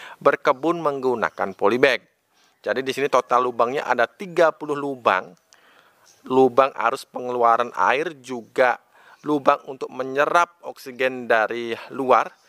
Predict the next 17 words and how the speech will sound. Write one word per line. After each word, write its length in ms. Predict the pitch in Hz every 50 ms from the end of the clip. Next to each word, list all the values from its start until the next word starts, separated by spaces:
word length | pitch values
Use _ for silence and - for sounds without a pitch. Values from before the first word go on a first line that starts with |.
| _ _
untuk 320 | - 147 143 - - 156 -
suplai 480 | - 156 139 - - 139 120 117 -
ke 80 | - -
akarnya. 640 | 76 101 110 - - 104 98 101 117 135 147 147 -
Kemudian 480 | 151 143 143 147 147 139 170 175 170
di 80 | 165 156
dalamnya 320 | 147 135 139 139 143 160
juga 400 | 160 139 139 123 123 135 139 139
beli 240 | 123 123 123 135 139
tambahkan 880 | - _ - 107 104 104 104 101 101 92 - _ _ - 123 123 131 131
seed 320 | - - - 127 123 -
activator. 880 | - - 107 - _ - 101 - - 110 110 - - 147 147 143 127 120
Nah, 240 | 117 107 113 120
apa 160 | - - 139 139
itu 160 | 131 139 123
seed 160 | - 131 -
activator? 640 | 107 120 - 120 - 107 104 - - 170 196 202